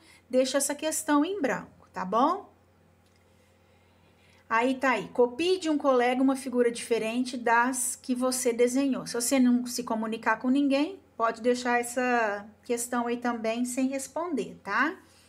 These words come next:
Se tiver curiosidade de conversar com algum outro coleguinha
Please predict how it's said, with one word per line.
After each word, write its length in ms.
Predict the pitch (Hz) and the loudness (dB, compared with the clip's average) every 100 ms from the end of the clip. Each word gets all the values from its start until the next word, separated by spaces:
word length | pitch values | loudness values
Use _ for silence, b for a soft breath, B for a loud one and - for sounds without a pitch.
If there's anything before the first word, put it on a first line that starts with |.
| b | b
Se 140 | - - | -20 -12
tiver 280 | 220 202 | -6 -4
curiosidade 840 | 196 202 202 208 214 214 208 214 202 | -4 -4 -4 -4 -2 2 2 0 -6
de 100 | 185 | -10
conversar 500 | 214 202 202 - 202 | -10 -6 -6 -6 -6
com 100 | 214 | -4
algum 220 | 208 208 | -6 -6
outro 200 | 202 196 | -10 -8
coleguinha 720 | - 226 247 240 254 262 277 | -4 -2 -2 0 0 0 -2